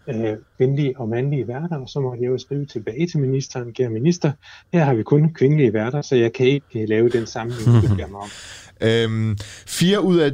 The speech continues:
Speaker 2: øh, fire T V-værter, øh, på T V to Bornholm er altså som sagt kvinder, og der har ikke været en, øh, mandlig,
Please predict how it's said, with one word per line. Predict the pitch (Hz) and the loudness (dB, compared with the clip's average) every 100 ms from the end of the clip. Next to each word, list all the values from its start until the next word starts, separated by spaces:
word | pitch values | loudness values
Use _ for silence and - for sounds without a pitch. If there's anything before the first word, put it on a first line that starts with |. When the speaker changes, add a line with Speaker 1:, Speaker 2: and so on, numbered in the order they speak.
| - | 0
Speaker 2:
øh, | 120 | -2
fire | - 143 151 | 2 2 4
T | 160 | 2
V-værter, | 131 110 104 123 110 82 | 2 2 2 2 2 2
øh, | 98 90 | 2 2
på | 110 98 92 90 87 | 2 2 4 2 0
T | 85 | 0
V | 104 | 0
to | 120 | 0
Bornholm | 101 113 104 | 2 0 0
er | 92 | 0
altså | 92 95 | -2 -2
som | 95 | -2
sagt | 104 101 | -2 -4
kvinder, | - 117 120 135 - - - - | -2 0 0 -2 -6 -20 -14 -2
og | 113 113 117 | 0 2 2
der | |
har | 113 | 0
ikke | 147 127 | 2 2
været | 123 135 - 123 | 2 2 0 0
en, | 117 | 0
øh, | 110 107 | 0 2
mandlig, | 110 120 139 117 | 2 2 2 2